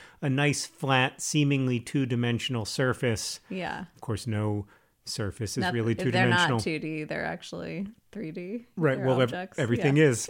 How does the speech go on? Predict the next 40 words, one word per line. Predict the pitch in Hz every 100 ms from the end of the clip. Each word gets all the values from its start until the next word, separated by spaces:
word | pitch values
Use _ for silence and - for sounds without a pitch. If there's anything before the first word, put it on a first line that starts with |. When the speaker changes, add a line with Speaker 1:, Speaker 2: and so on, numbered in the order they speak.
| -
Speaker 2:
<laughs> | - -
Speaker 1:
Um, | 151 139 135 127 107 151 151 - - - -
<laughs> | _ - - - - -
t-, | 170
two | - - 214
D | 185 160
is | 127
more | 147 131 127
of | 123 131
a | 120 110 107 - _ _ _ _ -
conjecture. | 151 185 151 139 202 226 135
Speaker 2:
Concept. | 117 - -
Speaker 1:
<laughs> | 247
Speaker 2:
Yeah. | 190 165
Speaker 1:
Yeah. | 139 107 - - - - -
But | 147 151 139 139 _ _ _ -
so | -
that's | 151 196 208
what | 185 151
you, | 147 170
you | 196 143
usually | 135 143 170 143 131 123
see | - 135 120
in | 104
a |
painting | 98 123 117 104 117 139
is | - 147 101
a | 113
stretched | - - 127 110 -
canvas | - 117 110 104 101 - - - -
so | - 131
that | 117
it | 110
appears | 107 - 131 117
two | - 123
D. | 110 104
And | 104
Speaker 2:
Right. | 120
Speaker 1:
these | 135 117 -
are | - 117 107 101 95